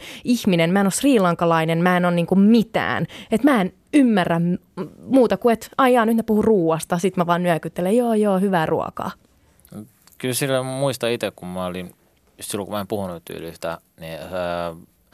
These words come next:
Speaker 2: siinä oli niitä hetkiä, että tulee vieraat kotiin. Mun kaverit, jotka mä hengasin, puhuu somaliaa. Mä, mä, mä vaan nauran siinä, mä en tiedä, mistä ne puhuu. <laughs> Silleen, et mä en tiedä,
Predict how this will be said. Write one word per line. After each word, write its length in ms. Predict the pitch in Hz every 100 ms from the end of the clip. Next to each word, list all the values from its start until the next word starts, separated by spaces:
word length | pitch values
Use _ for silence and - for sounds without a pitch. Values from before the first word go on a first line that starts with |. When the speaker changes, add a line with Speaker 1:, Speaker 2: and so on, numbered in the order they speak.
| - - - -
Speaker 2:
siinä 180 | 135
oli 100 | 143
niitä 160 | 127 113
hetkiä, 280 | 123 - 98
että 80 | -
tulee 220 | 101 98
vieraat 320 | 101 87 82
kotiin. 460 | - 87 85 85 80 _ _ _ _ _ _
Mun 480 | 76 76 95 101 101 - -
kaverit, 420 | 117 110 98 90
jotka 380 | 87 - - 87
mä 80 | 85
hengasin, 380 | 85 78 76
puhuu 220 | 73 76 76
somaliaa. 440 | 80 76 64 62
Mä, 240 | 80 76 -
mä, 160 | 87 82
mä 180 | 85
vaan 180 | 82 82
nauran 340 | 85 76 69 65
siinä, 320 | 73 73 73
mä 100 | 67
en 60 | 69
tiedä, 200 | 80 73
mistä 280 | 69 - 80
ne 40 | 82
puhuu. 320 | 113 90 78 - - - -
<laughs> 460 | - - - 302 330
Silleen, 300 | - 175 175
et 360 | - 339 -
mä 60 | 214
en 80 | -
tiedä, 200 | -